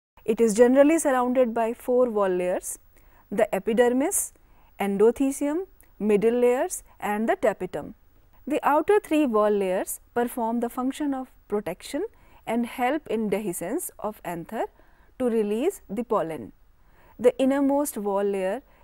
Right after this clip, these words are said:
is the tapetum. It nourishes the developing pollen grains. Cells of the tapetum possess dense cytoplasm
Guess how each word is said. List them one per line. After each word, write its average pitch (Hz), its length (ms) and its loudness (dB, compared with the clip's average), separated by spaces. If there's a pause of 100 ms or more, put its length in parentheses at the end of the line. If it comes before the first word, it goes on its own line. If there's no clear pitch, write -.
(120)
is 208 160 -2
the 233 100 2
tapetum. - 600 -8 (460)
It - 220 -2
nourishes 294 560 0
the 269 120 2
developing 220 580 -4
pollen 196 420 -4
grains. 185 500 -8 (520)
Cells 285 440 0
of 208 160 -2
the 202 80 2
tapetum 226 540 -4
possess 220 420 0 (200)
dense 262 440 4
cytoplasm 202 800 -4